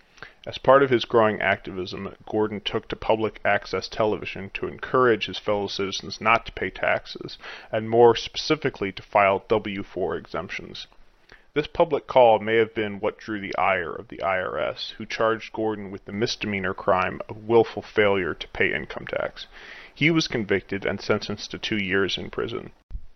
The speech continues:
He served his sentence not in a low-security facility, as one may expect a family man with no violent criminal record to be sent to,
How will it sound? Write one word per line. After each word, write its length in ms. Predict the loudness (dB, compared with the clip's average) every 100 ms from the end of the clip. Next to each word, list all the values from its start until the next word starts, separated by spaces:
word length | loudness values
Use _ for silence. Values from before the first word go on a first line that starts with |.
| -20 -20 -20 -20 -18 -18 -20 -20 -20 _ -12
He 80 | -4
served 380 | 2 2 2 -4
his 140 | -4
sentence 580 | -4 -4 -6 -10 -12 -10
not 320 | 2 4 4
in 100 | 0
a 80 | -2
low-security 720 | 2 2 2 -4 -2 -4 -4
facility, 600 | -10 -6 -4 -4 -6 -8
as 240 | -8 -6
one 200 | -4 -4
may 160 | -2 -2
expect 500 | -4 -4 -2 -4 -6
a 60 | -4
family 420 | 0 2 0 -4
man 320 | -4 -4 -4
with 160 | -8 -4
no 180 | -2
violent 480 | 2 4 4 0 -6
criminal 380 | -8 -6 -4 -2
record 380 | 0 0 -4 -10
to 80 | -12
be 80 |
sent 320 | -8 -4 -4 -6
to, 260 | -8 -8